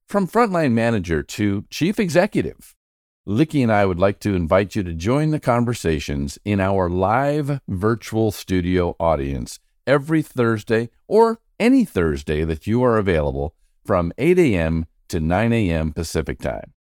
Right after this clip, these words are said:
For more information, please visit us at blindspots dot V I P forward slash audience. That's blindspots dot V I P forward slash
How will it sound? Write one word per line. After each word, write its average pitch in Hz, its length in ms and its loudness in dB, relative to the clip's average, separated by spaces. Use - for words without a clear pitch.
For 120 100 0
more 156 280 2
information, 90 640 -2
please 185 340 -2
visit 107 300 -2
us 78 280 0
at 90 260 -2
blindspots 107 880 -2
dot 78 280 -2
V 120 300 -2
I 143 220 0
P 71 500 -6
forward 147 360 2
slash 92 500 2
audience. 78 720 -4
That's 85 360 0
blindspots 90 1300 -2
dot 85 300 0
V 117 300 0
I 147 200 0
P 78 580 -6
forward 143 320 4
slash 76 640 -2